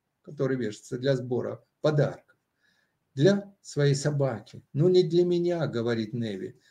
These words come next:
«Потом я увидела, как он лижет маленькую девочку, словно она была рожком клубничного мороженого. Она выглядела такой испуганной, и я больше не грущу».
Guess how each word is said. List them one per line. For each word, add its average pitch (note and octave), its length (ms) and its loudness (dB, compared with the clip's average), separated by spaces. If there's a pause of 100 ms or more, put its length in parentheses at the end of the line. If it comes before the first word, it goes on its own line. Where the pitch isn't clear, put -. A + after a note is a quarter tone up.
(140)
«Потом E3 320 10
я F#3+ 160 12
увидела, F3+ 460 8
как D3+ 220 2
он D3+ 120 2
лижет C#3+ 340 4
маленькую C#3 500 0
девочку, D#3+ 640 -6 (240)
словно E3+ 460 6
она E3 180 2
была E3 260 4
рожком D#3 480 0
клубничного D3+ 640 0
мороженого. D3 680 -6 (400)
Она D3 220 4
выглядела D#3 640 6
такой D#3 340 0
испуганной, C#3+ 720 -2 (320)
и C#3+ 80 0
я C#3 160 6
больше A#2 480 -2
не E3+ 140 -2
грущу». F#3+ 920 -4